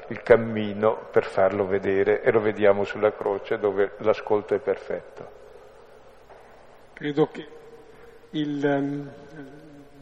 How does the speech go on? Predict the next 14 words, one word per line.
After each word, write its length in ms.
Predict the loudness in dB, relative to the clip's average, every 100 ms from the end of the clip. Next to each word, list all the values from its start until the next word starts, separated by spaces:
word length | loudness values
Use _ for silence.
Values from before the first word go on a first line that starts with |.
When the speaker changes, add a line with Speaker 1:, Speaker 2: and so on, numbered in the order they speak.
| -20 -20 -20 -20 -20 -18
Speaker 2:
così, 240 | -8 -6
l'immaginare 1120 | -4 -2 -2 -2 -4 0 2 2 0 -2 -8 -10
gli 180 | -4
angeli 480 | -2 -2 -2 -2 -2
come 240 | -6 -6 -4
dei 140 | -8 -6
pennuti, 920 | -6 -2 -2 -2 -4 -6 -6 -8 -16 -20 -20 -20 -20 -20 -20 -20
eh, 200 | -16 -14
sia 500 | -14 -10 -2 -2 -2 -8
nella, 580 | -12 -8 -4 -2 -2 -6 -8 -16 -18 -20 -20 -12
nell'immaginare, 840 | -8 -6 -2 -2 0 0 2 2 2
no, 160 | 2
ho 80 | 2
sbagliato 960 | 0 -2 0 -2 -2 0 0 0 -2